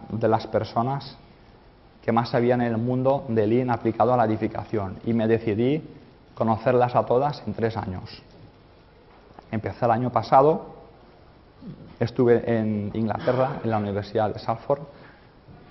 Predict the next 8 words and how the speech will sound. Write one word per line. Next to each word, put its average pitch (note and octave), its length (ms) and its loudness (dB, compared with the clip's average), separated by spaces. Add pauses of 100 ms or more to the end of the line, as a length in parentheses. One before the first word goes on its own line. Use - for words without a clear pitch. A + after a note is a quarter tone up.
donde A2+ 180 2
está B2 280 4
el, G2+ 560 -2 (280)
el G#2 160 -2
padre A#2+ 300 4
que - 80 -6
inventó G#2 420 0
esto. A2 380 -2